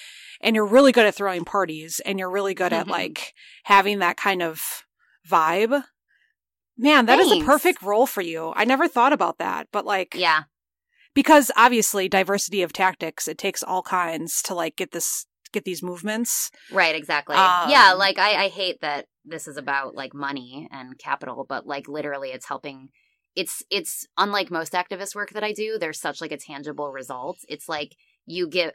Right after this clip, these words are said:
Speaker 2: if I raise
Speaker 1: Yeah.
Speaker 2: five hundred dollars at a house show, one person gets out of jail for it and doesn't have to spend the night in jail, which obviously we know is very important because it can be a really fucked up space and harmful to people. So
Speaker 1: Yeah. And there's a lot
Speaker 2: Yeah.
Speaker 1: of people that want to give money,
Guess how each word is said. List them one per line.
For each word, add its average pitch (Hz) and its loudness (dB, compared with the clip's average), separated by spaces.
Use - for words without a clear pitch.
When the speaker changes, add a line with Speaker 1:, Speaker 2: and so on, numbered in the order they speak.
Speaker 2:
if 175 -6
I 185 4
raise 185 -2
Speaker 1:
Yeah. 339 0
Speaker 2:
five - 4
hundred 151 -4
dollars 151 -2
at 156 -4
a 147 -2
house 151 -2
show, 131 -12
one 160 -4
person 143 -10
gets 123 -12
out 135 -6
of 127 -12
jail 131 -10
for 110 -12
it 101 -14
and - -16
doesn't 147 -10
have 131 -10
to - -20
spend 135 -18
the 123 -14
night 85 -14
in 110 -16
jail, 107 -12
which - -14
obviously 135 -6
we 139 -14
know 113 -12
is 147 -16
very 131 -10
important 170 -16
because - -18
it 127 -12
can 156 -18
be 110 -10
a 123 -8
really 113 -8
fucked - -14
up - -16
space - -12
and 170 -14
harmful 208 -10
to - -12
people. - -16
So - -14
Speaker 1:
Yeah. 254 0
And 277 2
there's 339 6
a 339 4
lot 294 6
Speaker 2:
Yeah. - 2
Speaker 1:
of - 0
people 277 2
that 202 2
want 208 0
to 233 -6
give 196 -2
money, 185 -6